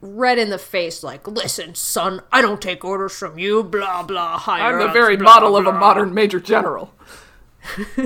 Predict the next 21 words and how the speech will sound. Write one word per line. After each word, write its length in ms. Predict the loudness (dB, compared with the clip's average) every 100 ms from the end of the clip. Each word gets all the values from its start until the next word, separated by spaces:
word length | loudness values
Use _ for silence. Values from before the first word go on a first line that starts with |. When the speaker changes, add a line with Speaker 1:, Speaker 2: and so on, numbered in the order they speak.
| -6 -10 -12 -12 -14 -14 -20 -20 -10
Speaker 1:
Chomping 460 | -2 2 2 2 0
on 80 | 0
a 60 |
cigar. 520 | -2 -6 -2 0 0 2
It 160 | 2
was 240 | 4 2 2
noted 400 | 2 2 0 -4
that 140 | -6
there 100 | -2
were 80 | -4
several 460 | -4 -2 -2 0 -2
of 120 | -4
these 180 | -6 -4
guys 260 | -4 -4
chomping 420 | -6 -6 -6 -8 -10
on 100 | -10
cigars 500 | -10 -6 -6 -6 -12
in 80 |
this 120 | -14 -10
conference 540 | -8 -8 -10 -16 -16
room. 300 | -16 -16